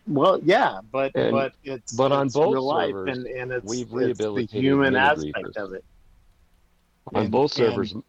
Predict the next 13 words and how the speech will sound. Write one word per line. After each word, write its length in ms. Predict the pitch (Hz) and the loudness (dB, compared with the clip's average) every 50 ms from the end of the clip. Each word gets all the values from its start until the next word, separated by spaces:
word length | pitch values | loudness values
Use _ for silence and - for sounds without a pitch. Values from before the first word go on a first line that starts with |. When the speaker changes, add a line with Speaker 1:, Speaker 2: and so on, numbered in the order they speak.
| - - - | -16 -14 -12
Speaker 2:
most 540 | 104 107 117 127 131 135 135 131 - - | -8 -4 0 2 4 4 2 2 -2 -6
of 60 | 123 107 | -6 -6
the 60 | 98 | -6
griefers 480 | 90 101 95 95 - - 87 80 - | -6 -6 -6 -6 -8 -10 -12 -12 -10
have 140 | - 87 78 | -10 -10 -8
been 180 | 78 85 82 82 | -8 -8 -6 -6
rehabilitated. 800 | 80 78 78 67 73 71 - - - - - - - - - - - - _ _ _ _ _ _ _ _ _ _ _ _ _ _ _ _ _ _ _ _ _ _ _ _ - | -6 -6 -6 -4 -4 -4 -4 -4 -6 -6 -6 -6 -6 -8 -12 -14 -18 -20 _ _ _ _ _ _ _ _ _ _ _ _ _ _ _ _ _ _ _ _ _ _ _ _ -4
Speaker 1:
Okay. 340 | 127 151 - - 135 123 - _ _ _ _ _ _ _ _ _ _ _ _ - - _ _ - _ - _ - - - | -4 -4 -2 -4 -6 -8 -8 _ _ _ _ _ _ _ _ _ _ _ _ -20 -20 _ _ -20 _ -20 _ -20 -20 -14
Well. 160 | 92 92 98 - _ _ _ _ _ _ _ _ - 95 | -12 -12 -12 -12 _ _ _ _ _ _ _ _ -2 0
Speaker 2:
On 260 | 101 95 90 90 - | 2 2 2 0 -4
twenty-five 640 | - - 110 101 95 90 - - 104 92 92 85 87 | -2 0 0 2 2 0 0 0 0 2 2 2 2
and 160 | 87 87 80 | 0 0 0
thirty-seven. 600 | 80 76 69 71 71 - - 53 50 - - | 0 0 0 -2 -4 -4 -4 -4 -6 -6 -10